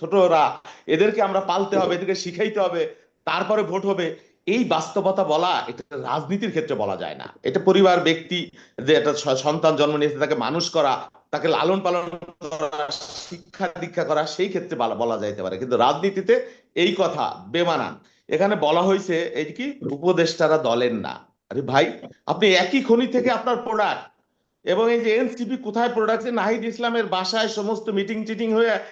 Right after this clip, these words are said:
এনসিপি প্রতিষ্ঠা হয়েছে। প্রফেসর ইউনূস ওনাদেরকে উৎসাহিত করেছেন, যিনি সরকার প্রধান। এনসিপি তো কোনো গুনতির মধ্যে না, গুনতির মধ্যে হলো ইউনূস সাহেব, সরকার। তারা তো এখন এনসিপি হয়ে প্রতিনিধিত্ব করতেছে behind the scene। এই যে উপদেষ্টা থেকে তার বাসায় এনসিপির সমস্ত মিছিল মিটিং, এটাকে অস্বীকার করতে পারবে কেউ?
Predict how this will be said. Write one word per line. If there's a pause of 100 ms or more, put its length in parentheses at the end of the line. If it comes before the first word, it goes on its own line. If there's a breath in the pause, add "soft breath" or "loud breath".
(140)
এনসিপি
প্রতিষ্ঠা
হয়েছে।
প্রফেসর
ইউনূস
ওনাদেরকে
উৎসাহিত
করেছেন, (320 soft breath)
যিনি
সরকার
প্রধান।
এনসিপি
তো
কোনো
গুনতির
মধ্যে
না, (460)
গুনতির
মধ্যে
হলো
ইউনূস
সাহেব,
সরকার। (380 loud breath)
তারা
তো
এখন
এনসিপি
হয়ে
প্রতিনিধিত্ব
করতেছে
behind
the
scene। (380 soft breath)
এই
যে
উপদেষ্টা
থেকে
তার
বাসায়
এনসিপির
সমস্ত
মিছিল
মিটিং,
এটাকে
অস্বীকার
করতে
পারবে
কেউ?